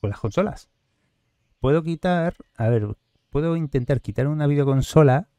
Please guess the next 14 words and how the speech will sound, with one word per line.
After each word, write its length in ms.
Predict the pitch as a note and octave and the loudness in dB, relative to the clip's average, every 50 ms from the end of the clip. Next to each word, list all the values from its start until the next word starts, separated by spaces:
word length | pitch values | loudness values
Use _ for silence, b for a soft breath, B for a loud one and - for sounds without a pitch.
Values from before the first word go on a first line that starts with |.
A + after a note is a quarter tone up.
| _ - - _ _ _ _ _ _ - | _ -20 -20 _ _ _ _ _ _ -4
ver 240 | B2 A#2+ C3 C#3 | 0 2 4 4
el, 180 | C#3 A#2 G#2+ - | 6 4 2 2
el, 1120 | A#2 A2 G#2 G#2+ G#2+ G#2 G#2 G#2+ G#2 G#2 G2+ G#2 G2+ G2+ G2 F#2+ F#2 F#2+ G2 G2 G2 A2 | 2 2 2 4 4 4 4 4 4 4 2 2 2 0 0 -2 -4 -6 -6 -8 -10 -10
el 120 | - - G#2 | -8 -6 -2
dibujito 680 | G2+ G2+ G2+ G2+ - - C#3 C#3+ - - D3+ D#3 F#3 - _ _ _ _ _ - | 0 0 0 0 0 0 -2 -2 2 2 0 0 0 -6 _ _ _ _ _ -12
de 540 | - A2 G#2+ G#2+ G#2+ G#2 G#2 G#2 G#2 G#2 G2+ | -6 0 2 2 2 2 2 0 0 0 -2
si 180 | - - A#2+ B2+ | -2 -2 -2 -2
se 220 | - - B2+ A#2 | 0 0 0 0
parece 360 | - A2 A2 C3+ C#3 - - | 2 2 0 0 0 2 2
a 40 | D3+ | 0
ese 220 | D3+ - - D#3+ | 0 2 2 2
ordenador, 520 | D3+ D3 D3 D3+ D3 C#3+ D3 D#3+ E3 E3 - _ _ _ _ _ - - _ _ _ _ _ _ _ _ _ _ _ _ _ _ _ _ _ _ _ - | 4 4 4 4 4 4 2 2 2 0 -2 _ _ _ _ _ -20 -20 _ _ _ _ _ _ _ _ _ _ _ _ _ _ _ _ _ _ _ -2
eh, 340 | - B2+ A#2 A2 G#2+ G#2+ G#2 - | 2 2 4 4 4 2 0 0
pues 920 | - G#2+ G2+ G2 G2 G2 G2+ G2+ G2 G2 G2 F#2+ F#2+ G2+ - - - _ | -2 -2 0 0 -2 -2 -2 -2 -2 -2 -2 -4 -4 -6 -8 -12 -20 _